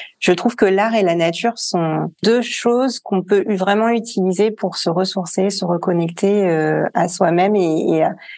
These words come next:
et, et à l'essentiel, parce que dans nos vies un petit peu, euh, tourbillonnantes, on a tendance à un petit peu oublier, euh,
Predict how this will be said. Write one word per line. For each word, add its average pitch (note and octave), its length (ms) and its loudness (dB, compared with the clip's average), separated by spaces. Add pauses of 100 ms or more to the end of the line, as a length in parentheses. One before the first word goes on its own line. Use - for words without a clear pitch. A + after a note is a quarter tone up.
(220)
et, F3 380 2
et F3 80 4
à E3+ 60 2
l'essentiel, F#3+ 600 -2
parce E3+ 180 -4
que F#3 100 0
dans E3 200 0
nos E3 200 0
vies F#3+ 300 2
un E3+ 140 0
petit E3+ 200 -4
peu, F3+ 120 -2
euh, D#3+ 440 2 (380)
tourbillonnantes, F#3 760 2
on E3+ 80 2
a D#3+ 100 2
tendance F#3 360 -2
à F#3+ 40 0
un F3 80 0
petit F3 120 -12
peu - 120 -2
oublier, E3+ 480 0
euh, D#3+ 200 0